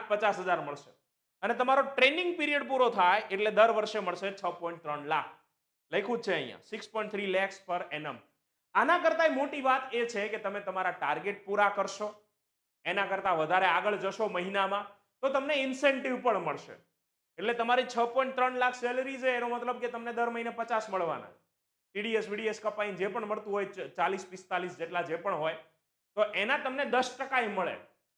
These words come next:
દસ ટકા ઇન્સેન્ટિવ એટલે તમે ટાર્ગેટ પૂરા કર્યા, વીસ ટકા મળે, પચીસ ટકા મળે. તમે જેમ વધુ ટાર્ગેટ પૂરા કરો એમ તમને તમારા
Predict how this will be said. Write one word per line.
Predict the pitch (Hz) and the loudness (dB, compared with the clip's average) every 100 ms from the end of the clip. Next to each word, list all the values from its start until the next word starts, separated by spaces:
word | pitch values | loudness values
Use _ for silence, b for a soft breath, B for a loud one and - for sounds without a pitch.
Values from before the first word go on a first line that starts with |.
| - | -4
દસ | 202 - | -4 -4
ટકા | 226 220 220 | -6 -2 -2
ઇન્સેન્ટિવ | 208 208 214 208 208 208 | -4 -6 -8 -6 -4 -4
એટલે | 202 220 226 _ _ _ _ | -2 -4 -6 _ _ _ _
તમે | 180 196 | -6 -2
ટાર્ગેટ | 190 185 196 202 190 | 2 2 2 -2 -2
પૂરા | 202 190 | 2 2
કર્યા, | 190 190 196 - _ _ | 2 -2 -4 -10 _ _
વીસ | 151 208 - | -8 -8 -6
ટકા | 208 190 | -2 -2
મળે, | 185 185 | 0 -2
પચીસ | 185 180 208 - | -2 -6 -8 -12
ટકા | 190 185 180 | -4 0 0
મળે. | 175 175 - _ _ - | -2 -8 -14 _ _ -4
તમે | 226 240 | -2 2
જેમ | 233 254 | 2 2
વધુ | 196 196 254 | 2 2 2
ટાર્ગેટ | 254 240 247 247 226 | 4 4 2 -2 0
પૂરા | 247 240 | 2 2
કરો | 240 240 | 0 -2
એમ | 233 226 | -2 -6
તમને | 226 226 | -8 -8
તમારા | 226 214 220 226 233 240 | -8 -4 0 2 0 -2